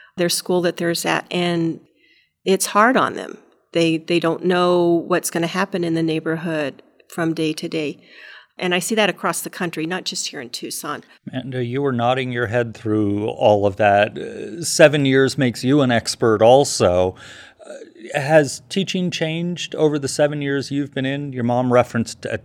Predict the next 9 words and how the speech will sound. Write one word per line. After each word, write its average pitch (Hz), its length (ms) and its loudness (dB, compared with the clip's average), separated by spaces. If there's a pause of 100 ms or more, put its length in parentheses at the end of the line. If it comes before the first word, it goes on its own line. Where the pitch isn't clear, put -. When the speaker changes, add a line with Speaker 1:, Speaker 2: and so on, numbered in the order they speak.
(120)
Speaker 2:
ten-year 160 440 2
window. 98 760 0
You 113 220 -8
were 110 200 -8
within 117 420 -4
that. 98 140 -4
Has 104 140 -4
it 110 80 -8
changed? 143 460 -8